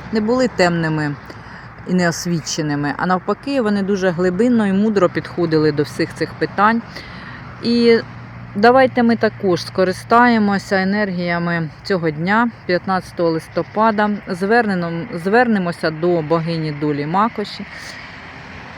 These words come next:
запалюючи на її честь вогні. Піднести їй в дар можна вишитий рушник, серветку, хустинку просто, відріз тканини, м, на знак пошани, на знак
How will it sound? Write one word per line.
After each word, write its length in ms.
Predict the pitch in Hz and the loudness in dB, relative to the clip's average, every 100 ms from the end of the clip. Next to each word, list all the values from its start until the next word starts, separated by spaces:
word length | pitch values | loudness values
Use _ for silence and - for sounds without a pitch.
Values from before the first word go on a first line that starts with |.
| - 190 | -10 2
запалюючи 640 | 233 262 247 214 - 208 | 4 6 8 6 4 2
на 120 | 196 | 2
її 260 | 190 180 180 | 2 2 0
честь 360 | - 185 - 175 | 0 -2 0 2
вогні. 560 | 180 170 208 233 247 214 - - - - 175 - | 2 4 4 6 6 2 -4 -18 -18 -12 -12 -4
Піднести 440 | 214 247 - 302 | 2 2 0 -2
їй 260 | 269 202 180 | 2 2 0
в 80 | 165 | 4
дар 240 | 185 175 | 4 4
можна 500 | 165 165 143 151 151 - - - - - - - - - - - - - - - | 0 -2 -2 -4 -6 -10 -20 -20 -20 -20 -20 -20 -20 -20 -20 -20 -20 -20 -20 -6
вишитий 420 | 247 294 240 180 170 | -2 0 2 2 2
рушник, 500 | 175 - 226 254 - | 0 0 0 0 0
серветку, 840 | 185 165 196 226 - - 202 196 - - - - | -2 0 2 0 -2 -6 -4 -4 -8 -20 -20 -10
хустинку 720 | 285 - 208 190 180 - 165 - | -10 -4 -2 -2 -4 -8 -12 -6
просто, 520 | 175 165 - - 160 190 | -4 -4 -6 -12 -10 -8
відріз 360 | 185 196 202 214 | -4 -2 -2 -4
тканини, 640 | - 175 165 175 170 160 160 - - - - - - - - - - - | -4 -4 -2 -4 -4 -6 -10 -18 -20 -20 -20 -20 -20 -20 -20 -20 -14 -6
м, 460 | 175 170 165 233 - - | -4 -4 -8 -10 -16 -12
на 180 | - 226 | 0 0
знак 280 | 208 196 - | 2 -2 0
пошани, 460 | 190 - 220 208 | -2 0 0 0
на 140 | 175 165 | -2 -4
знак 220 | 160 | -4